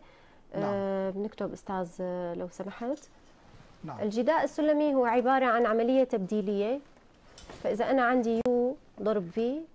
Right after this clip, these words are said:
Speaker 2: فبيطلع هو ذاته في ضرب يو.
Speaker 1: تمامًا.
Speaker 2: آه، الجداء السلمي توزيعي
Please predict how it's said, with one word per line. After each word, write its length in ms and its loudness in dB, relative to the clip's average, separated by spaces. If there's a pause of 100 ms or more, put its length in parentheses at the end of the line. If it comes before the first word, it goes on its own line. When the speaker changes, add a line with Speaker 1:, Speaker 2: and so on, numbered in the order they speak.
(160)
Speaker 2:
فبيطلع 500 0
هو 220 -2
ذاته 680 0
في 300 0
ضرب 300 -2
يو. 120 -6 (440)
Speaker 1:
تمامًا. 220 -2 (300)
Speaker 2:
آه، 300 2
الجداء 380 2
السلمي 480 2
توزيعي 760 2